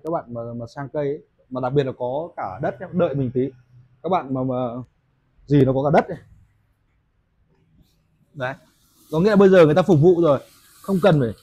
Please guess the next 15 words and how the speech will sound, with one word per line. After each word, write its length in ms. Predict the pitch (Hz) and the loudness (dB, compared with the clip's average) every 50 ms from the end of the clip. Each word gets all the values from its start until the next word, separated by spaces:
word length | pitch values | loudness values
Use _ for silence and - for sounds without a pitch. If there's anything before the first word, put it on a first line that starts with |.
| _ _ _ _ _ _ _ _ - | _ _ _ _ _ _ _ _ -4
đi 200 | 156 180 180 165 139 | -2 0 0 2 2
nhặt 140 | 175 151 - 208 | 0 0 2 0
đất 120 | 240 202 | -2 0
đâu. 320 | 214 196 185 170 165 160 - - - _ _ _ _ _ _ - | 0 0 0 0 -4 -10 -14 -18 -20 _ _ _ _ _ _ -16
Đây. 180 | 160 156 147 139 147 147 _ _ _ _ _ _ _ _ _ _ _ _ - - - - - | -12 -12 -12 -12 -14 -20 _ _ _ _ _ _ _ _ _ _ _ _ -20 -20 -18 -10 -6
Có 80 | 160 160 | -6 -6
những 140 | 170 170 147 | -6 -8 -4
túi 160 | 160 160 160 | 2 2 2
đất 200 | 196 - - 202 | 2 2 -2 -4
như 60 | 190 | -4
này, 220 | 175 165 139 117 - _ _ _ _ _ - _ _ _ - 185 | -2 -2 -2 -4 -10 _ _ _ _ _ -20 _ _ _ 0 0
đúc 120 | 190 190 - - | 0 0 0 -2
chuyên 160 | 208 185 190 | 0 4 4
nghiệp 120 | 185 170 - | 4 4 4
luôn. 160 | 175 180 156 | 2 0 0